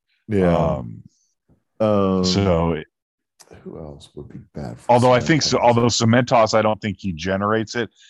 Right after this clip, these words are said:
Speaker 2: It's his ability to manipulate what's there. So
Speaker 1: Yeah,
Speaker 2: that
Speaker 1: I
Speaker 2: does
Speaker 1: think
Speaker 2: make him
Speaker 1: so
Speaker 2: a
Speaker 1: too.
Speaker 2: little, that, that does make him a little different from Todoroki, because Todoroki's is all about a, it's a pyrokinesis and a cryokinesis.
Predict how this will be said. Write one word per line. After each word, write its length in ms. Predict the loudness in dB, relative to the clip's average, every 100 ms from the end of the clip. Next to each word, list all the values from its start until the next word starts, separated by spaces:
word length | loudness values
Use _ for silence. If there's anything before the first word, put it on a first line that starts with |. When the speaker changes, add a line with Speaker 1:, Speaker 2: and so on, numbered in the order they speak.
| _
Speaker 2:
It's 220 | -12 -6
his 200 | -4 -4
ability 460 | -4 -4 -4 -4 -6
to 120 | -6
manipulate 580 | -8 -6 -6 -8 -10 -10
what's 320 | -12 -14 -12
there. 420 | -6 -2 0 0 -4 -20 _
So 80 | 2
Speaker 1:
Yeah, 60 | 4
Speaker 2:
that 140 | 4
Speaker 1:
I 40 | 2
Speaker 2:
does 140 | 0
Speaker 1:
think 80 | -2
Speaker 2:
make 140 | -2
him 180 | -4 -4
Speaker 1:
so 80 | -2
Speaker 2:
a 20 |
Speaker 1:
too. 100 | -2
Speaker 2:
little, 360 | -2 -2 -4 -8 -8
that, 300 | -6 -6 -4
that 180 | -6 -2
does 200 | -4 -4
make 180 | -6 -8
him 140 | -8
a 60 | -6
little 240 | -6 -6
different 500 | -6 -10 -6 -8 -8 _ _ _ _
from 120 | -8
Todoroki, 520 | -2 0 0 -2 -4
because 200 | -8 -10
Todoroki's 680 | -4 -2 0 0 -4 -8 -10
is 160 | -10 -6
all 160 | -4
about 280 | -4 -4 -6
a, 220 | -8 -10 -12
it's 160 | -16 -16
a 60 |
pyrokinesis 880 | -6 -4 -4 -6 -10 -10 -10 -14 -10
and 80 | -10
a 60 |
cryokinesis. 1400 | -6 -2 0 0 -6 -12 -14 _ -8 -6 -6 -8 -12 -14